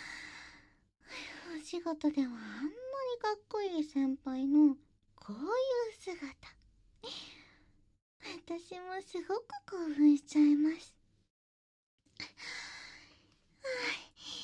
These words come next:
い、もっともっと甘えん坊になってくださ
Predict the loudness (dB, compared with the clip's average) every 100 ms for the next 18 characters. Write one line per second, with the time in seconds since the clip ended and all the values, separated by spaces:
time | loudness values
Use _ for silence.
0 | -14 -16 -18 -16 -8 -2 -2 -2 -6 _
1 | _ _ _ -2 0 4 6 6 6 4
2 | 2 0 -2 _ -8 -6 -6 -8 -6 -6
3 | -6 -6 -6 -4 -4 -4 -6 -6 -2 -2
4 | -4